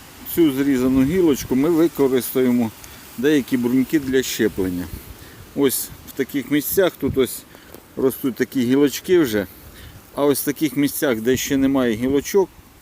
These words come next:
ось така брунька. Беремо, зриваємо, і там повинна бути спляча брунька. Отак обриваємо, все в прямому ефірі. І хто зрозуміє, той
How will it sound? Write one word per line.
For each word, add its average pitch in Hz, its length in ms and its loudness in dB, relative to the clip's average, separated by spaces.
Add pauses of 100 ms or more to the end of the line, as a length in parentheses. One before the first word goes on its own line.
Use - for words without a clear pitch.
ось 117 220 -2
така 117 280 -4
брунька. 104 460 -4 (880)
Беремо, 127 440 -2 (200)
зриваємо, 131 760 0 (2250)
і 127 100 -6
там 165 300 -2
повинна 131 500 0
бути 120 380 -2 (680)
спляча 123 600 -2
брунька. 107 500 -2 (1900)
Отак 113 320 -6
обриваємо, 131 600 2
все 131 200 0
в 104 40 -4
прямому 117 480 0
ефірі. 143 480 2 (840)
І 156 120 2
хто 160 300 2
зрозуміє, 147 720 2
той 143 320 0